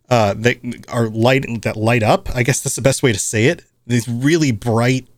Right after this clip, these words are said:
clothes, which I think make a lot of sense for this whole, you know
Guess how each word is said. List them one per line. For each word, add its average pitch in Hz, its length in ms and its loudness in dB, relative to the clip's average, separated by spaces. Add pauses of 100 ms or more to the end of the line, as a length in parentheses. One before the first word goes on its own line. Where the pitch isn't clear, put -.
(200)
clothes, 120 460 0
which 120 160 0
I 120 120 0
think 233 360 -2
make 107 200 0
a 113 60 0
lot 101 200 0
of 87 80 -4
sense - 380 -2
for 113 120 -4
this 98 200 -4
whole, 117 360 2 (460)
you 120 100 0
know 90 200 -2